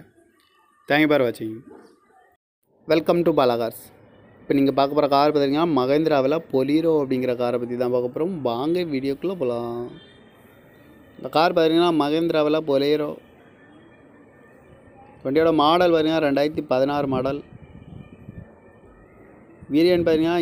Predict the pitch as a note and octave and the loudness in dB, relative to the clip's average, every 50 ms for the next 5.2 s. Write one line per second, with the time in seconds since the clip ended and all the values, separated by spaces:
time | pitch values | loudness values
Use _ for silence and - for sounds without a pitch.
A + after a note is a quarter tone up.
0 | D3+ C3+ C3+ D3 D#3+ D#3+ D#3 D3+ D3+ D#3 D3+ D3 C#3+ - - - - - - - | 0 0 0 0 0 0 0 0 2 2 2 0 -2 -6 -10 -20 -20 -20 -20 -12
1 | - - D3 C#3 C#3 C3+ C3+ C3 B2+ B2 B2+ C3 C3+ C3+ C3 C3 B2+ C3+ C#3 D3 | -6 -4 -2 0 0 2 2 2 2 0 0 0 0 0 0 -2 -2 -4 -4 -6
2 | D#3 - - - - - - - - - - - - - - - - - - - | -10 -12 -16 -20 -20 -20 -20 -20 -20 -20 -20 -20 -20 -20 -20 -20 -20 -20 -20 -20
3 | - - - - - - - - - - _ _ - - - - - - - - | -20 -20 -20 -20 -20 -20 -20 -20 -20 -20 _ _ -20 -20 -20 -20 -20 -20 -20 -20
4 | - - - - - - - C3 C3+ D3 D#3+ F3 F#3+ F#3 F3 D#3 D3+ C#3+ C#3+ C#3+ | -20 -20 -20 -20 -16 -8 -2 2 2 4 4 4 4 4 4 4 2 2 2 2
5 | D#3 E3+ F3+ | 2 2 2